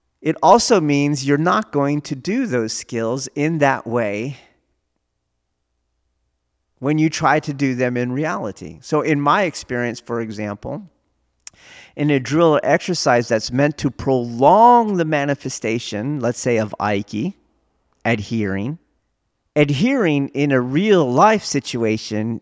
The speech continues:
is like fractions of a second. That's all you need, though. Projecting, for example, it does not have to be twenty feet across the mat in real life. It just has to be fractions of an inch.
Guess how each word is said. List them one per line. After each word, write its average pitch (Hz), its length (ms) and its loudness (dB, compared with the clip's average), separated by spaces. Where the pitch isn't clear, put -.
is 131 580 -2
like 135 340 0
fractions 151 760 -2
of 117 160 0
a 110 60 -4
second. - 440 -4
That's 139 200 4
all 160 140 8
you 143 140 2
need, 139 320 2
though. 87 200 -10
Projecting, 156 760 2
for 131 220 -2
example, 127 760 -4
it 151 220 -2
does 165 200 6
not 180 240 4
have 175 380 0
to 156 100 -4
be 143 640 -2
twenty 160 340 2
feet 165 380 -4
across 123 460 -2
the 117 80 -6
mat 156 400 0
in 123 200 -2
real 113 260 2
life. 117 540 -6
It 135 160 -4
just 160 240 0
has 143 260 2
to 135 100 -2
be 135 120 2
fractions 123 640 0
of 113 120 -2
an 113 120 -2
inch. - 420 -6